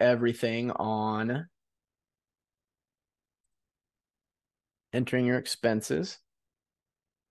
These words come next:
And so then you're gonna wanna double check the numbers. However, we've got some added numbers in here, so it's not atypical for that to, to not match up. And you'll see here,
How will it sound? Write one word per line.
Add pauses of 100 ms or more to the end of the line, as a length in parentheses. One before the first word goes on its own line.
(1300)
And
so
then
you're
gonna
wanna
double
check
the
numbers.
However,
we've
got (920)
some
added
numbers
in
here,
so
it's
not
atypical
for
that
to, (280)
to
not
match
up. (1120)
And
you'll
see
here,